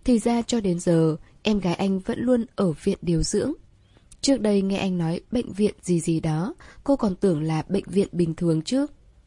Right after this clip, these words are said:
Có lẽ nhắc tới em gái yêu quý, vẻ mặt Vệ Cẩm Huyên dịu lại. "Ừ, con bé không quen với những nơi xa lạ." Trương Tư Ninh thấy anh không muốn nói nhiều về chuyện này,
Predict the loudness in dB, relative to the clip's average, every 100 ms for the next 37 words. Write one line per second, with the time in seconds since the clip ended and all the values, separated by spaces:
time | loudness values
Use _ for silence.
0 | _ _ _ _ _ _ _ -2 0 0
1 | -2 -2 0 2 2 0 0 0 0 0
2 | 0 2 0 -4 -10 0 2 2 0 -2
3 | -2 0 -2 0 -2 -2 -2 -2 -2 -2
4 | -2 -4 -4 -10 -18 _ _ _ _ _
5 | _ 0 2 2 0 -8 _ -20 -20 -18
6 | -16 -10 0 0 4 4 2 2 -2 0
7 | 2 2 0 0 0 0 0 -2 -2 -2
8 | -2 0 -2 -4 -8 -18 -18 -20 _ _
9 | _ _ _ _ _ _ _ _ _ 4
10 | 4 4 2 2 2 0 0 2 2 -2
11 | -12 -4 -2 2 2 2 2 0 2 2
12 | 2 2 0 0 0 0 0 0